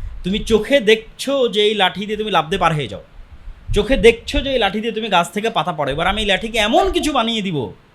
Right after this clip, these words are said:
যে তোমরা চোখে যা দেখো আসলে কিছুই নয়।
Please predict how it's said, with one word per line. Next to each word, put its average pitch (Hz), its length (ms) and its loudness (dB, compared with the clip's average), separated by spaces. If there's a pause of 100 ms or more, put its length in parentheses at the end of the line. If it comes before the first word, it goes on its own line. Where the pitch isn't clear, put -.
(800)
যে 160 80 -4
তোমরা 202 220 0
চোখে 202 240 0
যা 165 220 4
দেখো 185 220 -2
আসলে 175 260 -4
কিছুই 135 240 -6
নয়। 87 120 -14